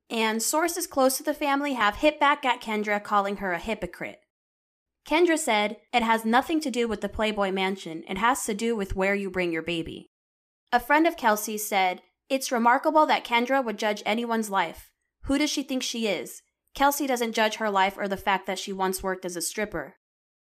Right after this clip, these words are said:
So, here's my input on that. I don't like to parent shame at all. But the Playboy Mansion is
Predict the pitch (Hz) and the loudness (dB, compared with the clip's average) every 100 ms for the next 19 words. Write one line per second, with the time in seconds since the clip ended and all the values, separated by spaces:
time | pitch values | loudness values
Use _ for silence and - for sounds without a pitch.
0 | _ _ _ _ - 339 320 - _ - | _ _ _ _ 2 4 4 -4 _ -2
1 | 466 285 269 262 240 196 175 202 180 156 | 2 4 2 2 4 4 4 4 2 0
2 | - _ _ _ _ _ _ 285 392 349 | -8 _ _ _ _ _ _ 4 6 6
3 | 240 226 196 185 170 - 170 156 - _ | 4 2 -2 -2 -4 -6 -8 -10 -14 _
4 | - 208 165 - - _ _ _ _ _ | 0 2 2 0 -8 _ _ _ _ _
5 | _ 240 233 226 277 311 370 262 220 233 | _ -2 -2 -2 0 2 2 4 2 0
6 | 302 320 - 226 220 | -2 -4 -4 -4 -4